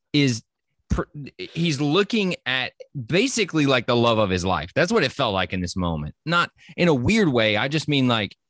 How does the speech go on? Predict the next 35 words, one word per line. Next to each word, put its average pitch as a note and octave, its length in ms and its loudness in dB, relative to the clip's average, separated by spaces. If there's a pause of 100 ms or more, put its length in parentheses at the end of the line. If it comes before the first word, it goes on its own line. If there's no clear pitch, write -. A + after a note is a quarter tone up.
(440)
he's G#3 340 -2
looking F#3 320 0
down C#3 220 0
at B2+ 100 0
her B2+ 320 2
and C3 140 2
they C#3+ 60 0
had, D#3 160 0
like, D3 200 -2
practical C#3 460 0
effects B2+ 420 0
of A#2 120 0
the A2+ 120 2
light G2 500 0
on G#2 120 0
her G#2 200 0
face. G#2 580 -2 (280)
Oh, D#3+ 420 2
it A2 80 -4
was G#2 120 -12
so C3 400 -2
effective F#2+ 500 -6
to F2+ 100 -8
me D#2+ 280 -6 (200)
where A2 140 0
he's B2 200 0 (120)
shielding C3 680 2
her B2+ 280 4
and G#2 160 2
dying A2 400 2
in G2 80 2
her F#2 120 2
arms A#2+ 480 4
and F#2+ 120 0
she's C3 300 0